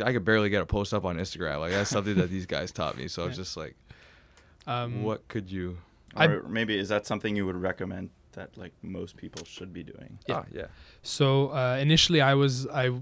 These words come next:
Speaker 2: the extent of my social media savviness was just posting personal pictures. And then that's, that's literally it. I did nothing else. But then I, with time, you start to get,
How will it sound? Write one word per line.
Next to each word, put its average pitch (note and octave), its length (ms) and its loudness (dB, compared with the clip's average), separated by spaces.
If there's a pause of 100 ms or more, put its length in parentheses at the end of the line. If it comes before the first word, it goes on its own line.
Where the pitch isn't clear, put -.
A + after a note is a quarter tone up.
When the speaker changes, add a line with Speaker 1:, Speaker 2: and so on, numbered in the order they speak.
(200)
Speaker 2:
the C#3 240 -2
extent C#3 380 0
of C3+ 140 2
my A#2+ 180 0
social B2+ 420 -4
media A#2+ 360 -2
savviness A#2 640 -4
was A2+ 440 -8
just - 280 -6
posting A#2 380 -2
personal G#2 320 -6
pictures. - 480 -14 (540)
And C3 100 0
then A2+ 220 -2
that's, B2 220 -4
that's A#2 260 -4
literally A2 420 -6
it. G#2 80 -6
I G#2 80 -4
did A#2 180 -6
nothing A2+ 280 -8
else. A2+ 240 -8
But - 140 -2
then C3 140 2
I, C3 180 -2
with C3+ 260 2
time, C3+ 320 2
you C3 120 0
start B2 280 -2
to B2+ 80 -6
get, A#2+ 260 -2